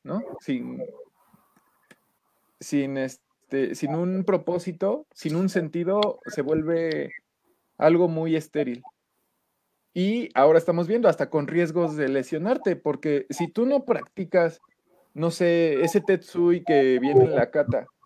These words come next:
con un oponente, si no sientes lo que es que él te empuje, eh, cómo ejercer la fuerza, ah, bueno, la tengo que hacer hacia abajo, por ejemplo, por decir, por decir algo, ah,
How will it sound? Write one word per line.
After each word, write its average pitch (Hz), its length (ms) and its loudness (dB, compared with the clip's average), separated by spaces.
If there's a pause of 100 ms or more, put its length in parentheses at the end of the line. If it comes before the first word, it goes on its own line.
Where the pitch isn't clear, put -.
(160)
con 156 220 0
un 185 100 0
oponente, 147 840 -2
si - 200 -12
no 160 160 0
sientes 170 600 0
lo 135 200 0
que 135 340 0
es 139 80 -6 (920)
que 143 100 2
él 143 140 2
te 160 80 2
empuje, 143 1120 0 (400)
eh, 117 640 -6
cómo 151 180 2
ejercer 143 400 0
la 131 100 2
fuerza, 143 800 0 (400)
ah, 170 160 2
bueno, 180 220 4
la 139 120 6
tengo 160 220 -2
que 165 80 -4
hacer 156 180 -2
hacia 139 220 -6
abajo, 131 720 0 (520)
por 117 140 -6
ejemplo, 123 340 -6
por 113 140 -6
decir, 117 400 -4 (720)
por 120 180 -8
decir 139 280 -2
algo, 120 440 0
ah, - 120 0